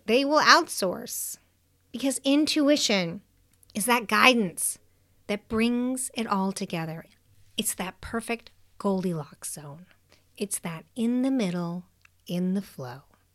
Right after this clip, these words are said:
Don't worry about the past. Let go of what you can, and then keep letting it go. Sometimes you can't let it go all at once. Let it go as you can.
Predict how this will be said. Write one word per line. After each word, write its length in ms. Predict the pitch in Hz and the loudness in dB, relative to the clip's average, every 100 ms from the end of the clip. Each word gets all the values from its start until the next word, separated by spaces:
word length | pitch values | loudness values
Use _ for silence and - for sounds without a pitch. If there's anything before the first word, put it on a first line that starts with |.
| _ _ _ | _ _ _
Don't 280 | 277 320 302 | -6 -4 -2
worry 340 | 311 320 330 | -2 -2 -2
about 280 | 320 269 254 | -2 -2 -2
the 80 | 233 | -8
past. 680 | - 240 233 220 - - - _ _ | -6 0 0 0 -4 -16 -20 _ _
Let 280 | 240 254 240 | -4 -4 0
go 280 | 247 262 294 | 2 4 2
of 80 | 262 | 2
what 220 | 247 - | 0 -2
you 80 | 220 | -6
can, 600 | - 196 175 151 151 170 _ _ _ _ _ | -6 -4 -4 -4 -10 -18 _ _ _ _ _
and 140 | 208 | -2
then 120 | 247 262 | -2 -2
keep 240 | - 277 | -4 -2
letting 360 | 214 226 269 269 | 2 2 2 2
it 140 | 262 | 0
go. 420 | 214 226 254 196 | 2 2 2 0
Sometimes 400 | 170 220 233 262 | -2 -4 -4 -4
you 80 | 247 | -6
can't 220 | - - | -8 -4
let 160 | 226 233 | -2 -2
it 100 | 247 | -2
go 200 | 226 226 | -2 0
all 80 | 226 | -2
at 100 | 214 | -2
once. 260 | 214 196 | -4 -4
Let 120 | 220 | -6
it 80 | 233 | -4
go 300 | 240 262 285 | 0 2 2
as 140 | 285 - | 0 -2
you 60 | |
can. 460 | 240 - 170 143 160 | -6 -8 -8 -8 -14